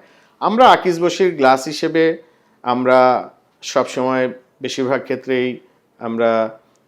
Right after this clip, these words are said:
আহ, ইউরোপের মার্কেটগুলোর মেশিনের উপরে আমরা, উম, ডিপেন্ড করে থাকি এবং আমাদের মেশিনগুলো সেখান থেকেই সোর্স করা হয়ে থাকে। এক্সপোর্ট, আহ, so far এত, এখন পর্যন্ত আমাদের নেইবারিং কান্ট্রিগুলোতেই গ্লাস এক্সপোর্ট হচ্ছে,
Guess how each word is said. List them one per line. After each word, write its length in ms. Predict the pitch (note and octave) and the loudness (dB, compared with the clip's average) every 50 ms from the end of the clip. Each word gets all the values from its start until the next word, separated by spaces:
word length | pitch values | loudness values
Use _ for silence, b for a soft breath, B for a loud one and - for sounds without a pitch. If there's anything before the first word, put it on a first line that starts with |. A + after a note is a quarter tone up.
| _ _ | _ _
আহ, 320 | A2+ A2+ A2+ A2 G#2+ - | -10 -8 -6 -6 -6 -4
ইউরোপের 680 | C3+ C3 C3+ C#3 C3+ C3+ C3+ C3+ C3 B2+ A#2+ A#2 G#2 - _ _ _ - | 0 2 4 4 4 2 2 2 0 0 0 -2 -6 -12 _ _ _ -8
মার্কেটগুলোর 960 | C3 B2 A#2+ A2+ A2+ - B2+ A#2+ A2+ A2+ A#2+ A#2+ A#2 A#2 A2+ A2 G#2+ F#2 D2 - B2+ | -2 -2 -2 -2 -2 -4 -6 -8 -6 -4 -4 -4 -2 -2 -4 -4 -6 -10 -12 -12 -8
মেশিনের 500 | B2 A#2+ A2+ - - A#2+ A2+ A2+ A2 G#2+ | -8 -8 -8 -8 -8 -8 -6 -6 -6 -6
উপরে 340 | G#2 G#2 A2+ A2 G#2+ A2 G#2+ | -6 -6 -6 -6 -6 -6 -8
আমরা, 520 | G2+ G#2 G#2+ G2+ G#2 G#2 G#2+ G#2+ G2+ - - _ _ _ _ A#2+ A2+ | -8 -10 -12 -12 -10 -10 -10 -10 -12 -14 -18 _ _ _ _ _ -18
উম, 280 | A2 G#2+ G#2 G#2 G#2 | -16 -14 -14 -14 -12
ডিপেন্ড 380 | G2+ A#2+ A2+ - A2+ A2 A2 G#2+ | -12 -10 -8 -6 -6 -6 -6 -8
করে 180 | - A2 G#2+ G#2 | -8 -8 -8 -8
থাকি 300 | - A2 G2 - - F#3 | -8 -12 -14 -10 -6 -6
এবং 260 | E3+ B2 A#2 A2+ G#2+ | -6 -4 -6 -8 -8
আমাদের 280 | G2+ G#2 G2+ G#2+ G2+ G2+ - | -10 -12 -12 -12 -14 -14 -14
মেশিনগুলো 420 | G#2 G2 - - G#2+ G2 G2+ G2+ | -16 -14 -14 -14 -14 -12 -10 -12
সেখান 320 | G2 - G#2 F#2+ - - F#2+ | -10 -10 -12 -14 -14 -16 -16
থেকেই 240 | - F#2+ F#2+ F#2+ F#2+ | -14 -12 -12 -12 -10
সোর্স 300 | - - F#2 F#2 - - | -8 -8 -8 -8 -10 -12
করা 200 | - F#2+ E2+ D#2 | -14 -14 -14 -14
হয়ে 120 | - - - | -14 -18 -20
থাকে। 400 | - - - _ - - G#3+ D3 | -20 -20 -20 _ -10 -6 -4 -4
এক্সপোর্ট, 400 | C#3+ C#3 - - - F3+ F3+ F3 F3+ b b b b b b b b b - | -4 -4 -6 -4 -2 0 0 -2 -4 b b b b b b b b b -4
আহ, 460 | C3+ B2+ B2+ B2+ B2+ B2+ B2+ A#2 A#2+ | 0 2 4 4 6 4 4 2 -2
so 280 | B2 - - - E3+ D#3+ - | -6 -2 2 2 2 2 4
far 140 | G#3 G3+ G3 | 4 6 6
এত, 220 | F#3 E3+ D#3+ - F3 | 6 6 4 2 -2
এখন 420 | E3 D#3 C#3 D#3 - - F#3 F3+ | -4 -2 -2 -2 -2 -2 -6 -6
পর্যন্ত 720 | F3 F3+ F3 D#3+ E3 F3 F3 F3 F3 F3+ F3+ F3+ F3+ F3+ F3+ b b b b b b | -4 -4 -4 -2 -2 -4 -4 -4 -2 -2 -2 0 -2 -2 -6 b b b b b b
আমাদের 320 | b C3+ C3+ C#3+ C#3+ D3+ D3 | b -4 -2 -2 0 0 0
নেইবারিং 400 | C#3+ D3 D3 C#3+ D#3+ D#3+ E3 D#3+ | 0 0 0 0 -2 -2 -2 0
কান্ট্রিগুলোতেই 720 | E3 D#3 D3 D3 D#3 D3+ D3+ D#3 D#3 D#3 D#3 D#3+ D#3 D3 | 2 0 0 0 -2 -6 -6 -4 -4 -4 -4 -4 -4 -2
গ্লাস 320 | - C#3+ C3+ C#3 C3+ - | 2 2 2 2 2 0
এক্সপোর্ট 420 | D3+ C#3 - - - D#3 D#3 D3 D3+ | -6 -6 -8 -6 -2 -2 0 0 0
হচ্ছে, 400 | C#3+ C#3 - - D#3+ E3+ F#3 | -2 -4 -4 -4 -6 -6 -6